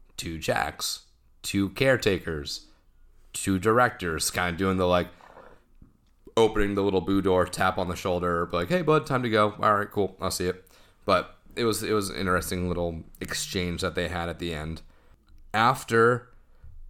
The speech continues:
Icons, we took a little break, and then we traveled all the way over to Scary, Ohio, which this is one that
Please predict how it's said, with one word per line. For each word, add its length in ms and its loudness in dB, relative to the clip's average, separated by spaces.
Icons, 600 2
we 120 0
took 180 -4
a 60 4
little 180 6
break, 420 -2
and 80 -6
then 80 -2
we 100 0
traveled 560 -2
all 220 0
the 80 -2
way 200 0
over 400 -2
to 640 -6
Scary, 920 -6
Ohio, 880 -4
which 440 -4
this 440 0
is 180 -2
one 440 2
that 560 -2